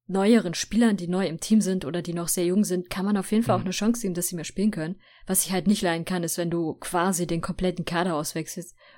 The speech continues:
Speaker 1: und mit einem oder maximal zwei Stammspielern antrittst, weil du glaubst, du bist viel stärker als dein Gegner oder weil dir der U S Open Cup nichts wert ist. Das ist dann absurd. Bei Sporting dagegen ist natürlich die Situation eine andere.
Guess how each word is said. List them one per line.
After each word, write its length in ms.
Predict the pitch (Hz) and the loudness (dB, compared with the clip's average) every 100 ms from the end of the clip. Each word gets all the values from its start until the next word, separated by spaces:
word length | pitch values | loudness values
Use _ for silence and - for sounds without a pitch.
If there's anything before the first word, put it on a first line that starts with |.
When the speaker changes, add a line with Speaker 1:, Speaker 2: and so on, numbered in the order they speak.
| - | -6
Speaker 1:
und 100 | 175 | -2
mit 140 | 175 | -2
einem 260 | - 165 180 | 0 0 2
oder 160 | 160 156 | 0 -2
maximal 420 | 160 - 170 147 | -4 -4 -4 -4
zwei 560 | - - 147 165 165 - - | -4 -2 0 0 -2 -6 -12
Stammspielern 800 | - 160 190 - 165 156 170 - _ | -4 -2 -2 0 -2 -2 -6 -12 _
antrittst, 520 | - 170 - 185 - - | -4 -4 -4 -4 -4 -2
weil 360 | 160 160 127 | -2 -2 -4
du 140 | - 156 | -6 -6
glaubst, 420 | 165 156 - - | -2 -2 -2 -4
du 400 | 165 151 156 151 _ _ _ _ _ | -4 -4 -6 -8 _ _ _ _ _
bist 220 | - 180 - | -4 -2 0
viel 120 | 185 | -2
stärker 300 | - 180 180 | 0 0 0
als 160 | 147 | 0
dein 160 | - 160 | -2 -2
Gegner 280 | 165 185 156 | 0 0 0
oder 140 | 151 | -2
weil 260 | 151 143 - _ _ - | -4 -6 -8 _ _ -8
dir 120 | 170 | -2
der 100 | 165 | 0
U 120 | 165 170 | 2 0
S 140 | - | 0
Open 280 | - 170 170 | -4 -4 -6
Cup 220 | 180 - | -6 -8
nichts 220 | 160 - | -8 -6
wert 220 | 156 156 | -6 -6
ist. 220 | 156 165 - _ _ _ - | -6 -8 -12 _ _ _ -4
Das 120 | 185 | 0
ist 100 | - | 2
dann 80 | 180 | 2
absurd. 340 | 170 - 160 - - - | 0 -4 -8 -8 -20 -8
Bei 240 | - 185 175 | 0 2 4
Sporting 440 | - 208 208 226 | 2 2 4 4
dagegen 260 | 190 185 190 | 4 0 0
ist 160 | 165 | 0
natürlich 200 | 190 202 | -2 -4
die 100 | - | -4
Situation 500 | 175 175 165 - 185 | -4 -2 -2 -2 -2
eine 80 | 165 | -2
andere. 400 | 165 180 151 170 | -2 -2 -4 -8